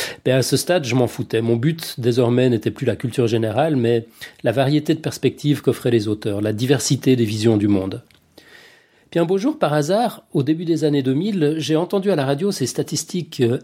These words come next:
effarantes quant au pourcentage d'Américains qui croient à une interprétation littérale de la Genèse pour expliquer l'origine du monde.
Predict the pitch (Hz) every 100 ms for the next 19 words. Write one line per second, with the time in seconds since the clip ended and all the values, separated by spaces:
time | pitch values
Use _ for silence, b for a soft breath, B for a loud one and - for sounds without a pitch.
0 | - 165 - 139 135 143 - 135 107 110
1 | 139 - 143 - 110 120 120 123 120 131
2 | 151 - 117 - 127 127 - 123 117 117
3 | 143 - 123 131 - 135 120 120 117 123
4 | 120 104 107 120 117 113 113 120 123 123
5 | - 107 104 117 117 123 110 110 117 101
6 | 101 95 98